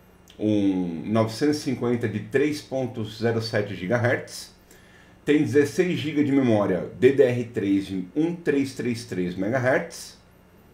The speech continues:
Então, só pra comprovar a bios aí em funcionamento, tá? Vou até modificar aqui, ó,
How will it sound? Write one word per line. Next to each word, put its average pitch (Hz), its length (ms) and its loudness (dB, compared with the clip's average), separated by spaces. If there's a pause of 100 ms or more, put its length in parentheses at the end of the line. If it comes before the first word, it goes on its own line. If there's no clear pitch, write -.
(280)
Então, 117 200 -2
só 120 160 -4
pra 131 100 -4
comprovar 113 480 0
a 104 60 2
bios 98 320 -2
aí 90 240 -2
em 180 260 0
funcionamento, 127 1120 -2 (580)
tá? 127 360 -2 (520)
Vou 95 120 -6
até 110 320 -2
modificar 95 540 -8
aqui, 165 260 -4
ó, 101 140 0